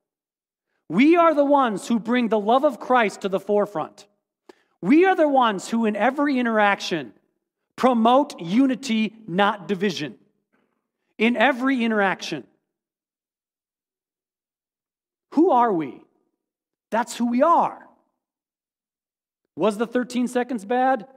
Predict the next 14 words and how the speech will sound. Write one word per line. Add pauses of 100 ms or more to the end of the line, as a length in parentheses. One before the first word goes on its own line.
You
betcha. (360)
Should
we
stand
against
it? (260)
Yes. (1200)
In (560)
love. (3500)
We
have
an
anchor.